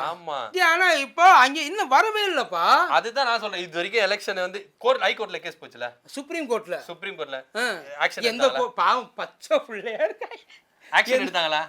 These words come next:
Speaker 2: எங்கயா?
Speaker 1: நயினாரா
Speaker 2: ஏய்,
Speaker 1: தண்ணி
Speaker 2: எங்கடா
Speaker 1: குடிக்க
Speaker 2: எடுக்க முடிச்சிய?
Speaker 1: அதுதான் மேட்டர், இதுலயே தெரிஞ்சுக்கணும் நீ.
Speaker 2: ம், சரி,
Speaker 1: சரி,
Speaker 2: ரைட்டு.
Speaker 1: நீ இவ்ளோ பேசுறல்ல,
Speaker 2: ம்.
Speaker 1: ஆ, எல்லாத்தையும் விட்டுருவோம்.
Speaker 2: ம்.
Speaker 1: ஆ, தமிழ்நாட்டுக்கு
Speaker 2: ம்.
Speaker 1: எல்லா தலைவர்களும் இங்க தானே வந்து விழுறாங்க.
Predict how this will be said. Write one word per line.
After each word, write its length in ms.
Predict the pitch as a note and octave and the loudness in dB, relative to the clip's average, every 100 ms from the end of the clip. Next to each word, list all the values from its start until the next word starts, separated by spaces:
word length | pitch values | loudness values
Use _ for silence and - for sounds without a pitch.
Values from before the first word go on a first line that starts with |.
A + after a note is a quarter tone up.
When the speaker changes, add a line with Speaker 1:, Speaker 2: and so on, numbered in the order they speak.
| - | 2
Speaker 2:
எங்கயா? 400 | B3+ D4+ D4 C4+ C#4+ - - | 2 4 2 2 2 -4 -6
Speaker 1:
நயினாரா 260 | C#4 F4+ | 0 2
Speaker 2:
ஏய், 80 | F4+ | 2
Speaker 1:
தண்ணி 160 | D#4+ C#4+ | 4 2
Speaker 2:
எங்கடா 220 | E4 F#4+ | 4 6
Speaker 1:
குடிக்க 200 | F#4+ E4 | 8 8
Speaker 2:
எடுக்க 260 | E4 F4+ E4 | 6 4 -2
முடிச்சிய? 680 | C#4 A#3+ C4 A3 A3 A3 B3 | -4 -2 2 4 4 4 2
Speaker 1:
அதுதான் 400 | C4+ F3+ C#4 A3+ | 0 -4 -4 0
மேட்டர், 240 | A3 G#3+ | 0 -2
இதுலயே 260 | F#3 F#3+ B3 | -14 -8 -8
தெரிஞ்சுக்கணும் 480 | G#3+ G#3 G#3+ G3+ F3+ | -6 -10 -10 -12 -12
நீ. 180 | D#3+ - _ | -14 -20 _
Speaker 2:
ம், 100 | F#3 | -18
சரி, 320 | - G#3 G3 | -8 -4 2
Speaker 1:
சரி, 140 | A3+ A3+ | 2 2
Speaker 2:
ரைட்டு. 60 | |
Speaker 1:
நீ 160 | F#3 G3 | -2 -6
இவ்ளோ 260 | G3 B3+ A3 | 0 2 2
பேசுறல்ல, 520 | G3+ G3+ E3 C#3 C#3+ C3 | 0 -6 -6 -4 -4 -4
Speaker 2:
ம். 420 | F3+ E3+ _ C#3+ | -8 -12 _ -2
Speaker 1:
ஆ, 140 | F#3 | -2
எல்லாத்தையும் 500 | D3 D3 F#3 F#3 F3 | -2 0 0 0 -10
விட்டுருவோம். 320 | D3 C#3 A2 - | -10 -10 -10 -10
Speaker 2:
ம். 400 | F#3 F3 D3 B2+ | -12 -12 -12 -8
Speaker 1:
ஆ, 180 | A#2+ A#2 - | -8 -6 -4
தமிழ்நாட்டுக்கு 880 | D#3 B3+ B3+ G3 D#3 B2+ C#3+ G3 G3 | -2 0 2 2 0 -8 -8 -8 -10
Speaker 2:
ம். 300 | E3+ D#3 C3+ - | -18 -18 _ -6
Speaker 1:
எல்லா 360 | C3 G3 A#3 | -4 2 4
தலைவர்களும் 480 | G#3 E3+ G3 F#3+ F#3+ | 4 0 -4 -6 -8
இங்க 140 | E3+ E3 | -10 -12
தானே 120 | F3 | -14
வந்து 120 | D#3 | -16
விழுறாங்க. 500 | D3 D3+ D#3 F#3+ | -18 -16 -16 -18